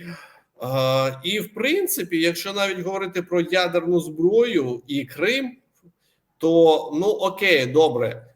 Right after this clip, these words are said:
Уявимо собі таку фантасмагорію. Росія розміщує в тимчасово окупованому півострові Крим,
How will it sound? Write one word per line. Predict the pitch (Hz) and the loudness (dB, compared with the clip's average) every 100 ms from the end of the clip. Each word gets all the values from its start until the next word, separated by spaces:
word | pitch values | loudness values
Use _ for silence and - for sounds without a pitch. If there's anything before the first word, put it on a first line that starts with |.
| _ | _
Уявимо | 165 160 190 269 254 190 | -4 0 0 0 -2 -2
собі | - 160 214 | -4 -4 -4
таку | 170 147 160 | -4 -4 -2
фантасмагорію. | 175 170 156 - 165 135 135 117 113 | -2 -4 -6 -2 0 0 -2 -2 -2
Росія | 120 - 220 190 | -4 -4 0 0
розміщує | 151 123 165 180 - 165 151 | 0 0 -2 -2 0 2 0
в | |
тимчасово | - 151 131 131 165 143 | -2 -8 -8 -6 -2 0
окупованому | 117 131 131 143 135 131 127 123 | -2 -6 -6 -4 -4 -4 -4 -4
півострові | 139 143 147 127 127 123 127 | -6 -6 -6 -8 -10 -8 -8
Крим, | - 214 247 | -4 -4 -4